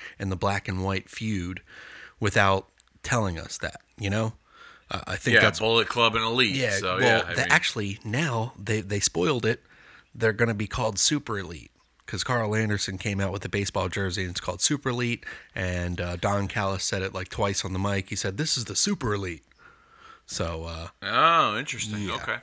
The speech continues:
Speaker 2: All right.
Speaker 1: Yeah, yeah. So, uh, that's all that A E W
Speaker 2: Good shit,
Speaker 1: and
Speaker 2: pal.
Speaker 1: T N A. Good shit, pal.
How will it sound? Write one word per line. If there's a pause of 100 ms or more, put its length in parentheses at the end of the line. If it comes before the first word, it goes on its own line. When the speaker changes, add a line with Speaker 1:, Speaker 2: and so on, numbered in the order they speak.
(480)
Speaker 2:
All
right. (440)
Speaker 1:
Yeah, (120)
yeah.
So,
uh,
that's
all
that
A
E
W
Speaker 2:
Good
shit,
Speaker 1:
and
Speaker 2:
pal.
Speaker 1:
T
N
A.
Good
shit,
pal.